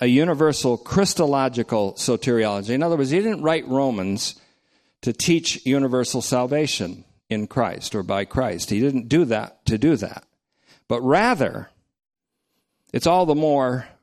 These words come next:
pronounced a truth because he's making a universal soteriology effective to create unity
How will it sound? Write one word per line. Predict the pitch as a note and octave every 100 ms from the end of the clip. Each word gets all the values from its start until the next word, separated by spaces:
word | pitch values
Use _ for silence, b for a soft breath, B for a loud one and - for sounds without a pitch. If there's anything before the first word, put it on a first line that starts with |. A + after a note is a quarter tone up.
| _
pronounced | - C3+ B2 F#3 G3 A2 - A2+ - - - -
a | G2+
truth | - A#2 G2+ F#2 C3 - - b b b b b
because | - A#2+ D3+ D3 C3
he's | D3 C#3+ C3+ - - - - _ _ _ _ _ _ _ _ -
making | C3+ A3 - B2+ B2 C3 B2 -
a |
universal | A#2+ C#3+ F3+ D#3+ D3+ -
soteriology | A2+ C#3+ C3 D#3 D3 C#3 C3 C3+ B2 B2 B2+ B2+ - _ _ _ _ _
effective | A#2 - - G#3 - B2+ B2 B2+ - _ -
to | C3
create | - C#3+ D3 C#3+ A#2+
unity | B2+ G#3+ C4+ - - F2+ G#2 -